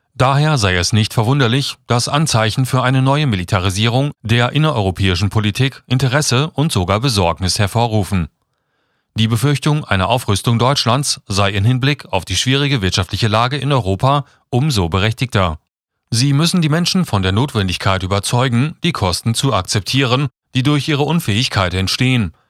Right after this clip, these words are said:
die systematischen Probleme im Zusammenhang mit der Entwicklung der Marktwirtschaft und der demokratischen politischen Systeme zu lösen,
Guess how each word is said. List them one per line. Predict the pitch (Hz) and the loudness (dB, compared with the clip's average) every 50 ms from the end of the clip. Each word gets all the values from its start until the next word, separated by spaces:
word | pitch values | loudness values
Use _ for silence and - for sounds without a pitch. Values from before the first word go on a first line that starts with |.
| _ _ _ _ _ | _ _ _ _ _
die | 113 110 113 | 0 0 2
systematischen | 110 110 123 117 - 143 131 135 147 156 139 143 131 143 | 2 2 0 0 0 0 2 2 2 2 0 -2 -4 -2
Probleme | 127 139 147 127 143 151 160 165 165 156 | -2 -2 -2 0 0 0 2 0 0 -2
im | - 92 87 | -4 -6 -4
Zusammenhang | - 104 98 123 131 131 123 101 113 123 143 143 - - | -2 0 0 0 0 0 2 2 2 0 0 -2 -4 -4
mit | 98 90 - | -4 -2 0
der | 95 | 0
Entwicklung | 92 95 - 123 123 - 135 135 127 | -2 0 -2 -2 -2 0 0 0 0
der | 107 92 | 0 0
Marktwirtschaft | 95 104 113 131 131 - 110 104 - 123 135 147 - _ _ _ _ _ | 0 2 2 0 0 -2 -4 -2 0 0 0 0 -2 _ _ _ _ _
und | - 131 143 147 - - | 0 0 0 0 -4 -2
der | - 143 143 | -2 0 0
demokratischen | 139 151 165 165 160 - - 92 90 82 95 90 - 143 147 143 | 2 2 0 0 0 0 -2 0 0 0 -2 -2 0 0 0 0
politischen | - 120 101 90 82 92 98 98 120 117 | 0 0 -2 -2 -2 -4 -2 0 0 0
Systeme | 127 147 - - - 90 82 90 92 | 0 -2 -2 -2 -4 -2 0 -2 -2
zu | - - 107 | -2 0 0
lösen, | 101 101 113 120 113 113 98 85 | 0 2 0 2 0 0 0 -2